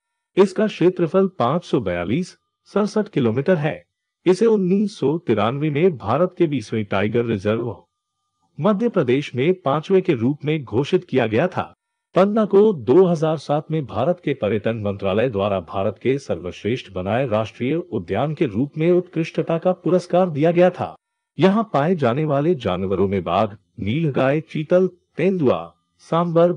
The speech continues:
भालू इत्यादि जानवर शामिल हैं। चौथा सतपुड़ा नेशनल पार्क, जिसे सतपुड़ा राष्ट्रीय उद्यान भी कहा जाता है, ये भारत में मध्य प्रदेश के होशंगाबाद जिले में स्थित है। इसका नाम सतपुड़ा श्रेणी से लिया गया है।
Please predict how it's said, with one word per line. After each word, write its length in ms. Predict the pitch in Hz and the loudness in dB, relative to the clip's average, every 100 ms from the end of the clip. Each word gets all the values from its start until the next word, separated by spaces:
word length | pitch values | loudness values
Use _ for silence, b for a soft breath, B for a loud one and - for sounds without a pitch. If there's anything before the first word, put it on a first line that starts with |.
| - | -4
भालू 320 | 98 110 156 | -2 0 2
इत्यादि 440 | 175 - 101 104 131 | 2 2 0 0 -4
जानवर 460 | 117 90 92 95 110 | -4 -4 -2 -2 -2
शामिल 340 | - 170 135 | -4 -6 -6
हैं। 200 | 85 80 - _ _ | -6 -12 -14 _ _
चौथा 340 | 190 196 208 233 | 4 6 4 -2
सतपुड़ा 500 | - 123 - 151 180 | 0 0 0 2 2
नेशनल 500 | 127 151 - 180 196 | 2 -2 0 0 0
पार्क, 420 | - 123 180 180 | 0 0 0 0
जिसे 320 | 117 104 127 | -4 0 0
सतपुड़ा 520 | 123 101 - 101 98 110 | 0 -6 -6 -2 0 0
राष्ट्रीय 500 | 98 107 - 104 156 | -2 -4 -4 -2 0
उद्यान 440 | 160 104 101 147 | -2 -4 -4 -2
भी 140 | 139 190 | -2 0
कहा 240 | 170 175 | 2 2
जाता 260 | 165 120 92 | 2 0 -4
है, 220 | 90 - _ _ _ _ _ | -6 -12 _ _ _ _ _
ये 160 | 180 208 | 2 2
भारत 460 | 98 95 165 190 160 | 0 -2 -2 -2 -2
में 100 | 170 | -2
मध्य 320 | 139 127 156 | 0 -2 -2
प्रदेश 400 | 151 98 101 117 | -2 0 0 -2
के 140 | - 101 | -6 -8
होशंगाबाद 760 | 101 110 110 101 90 90 95 | -4 -4 -4 -4 -4 -6 -8
जिले 300 | 80 90 104 143 | -8 -4 -2 -2
में 100 | 160 | -4
स्थित 320 | - 180 175 | -2 -4 -2
है। 160 | 82 - _ _ _ - | -10 -14 _ _ _ 2
इसका 260 | 196 - | 2 4
नाम 300 | 214 160 202 | 0 0 -2
सतपुड़ा 520 | 208 165 - 131 147 196 | -2 -4 -4 -2 0 -2
श्रेणी 380 | - 113 170 185 | -2 -2 0 0
से 160 | 175 | -2
लिया 240 | 131 139 170 | 0 0 0
गया 200 | 139 170 | 0 0
है। 260 | 104 80 | -4 -10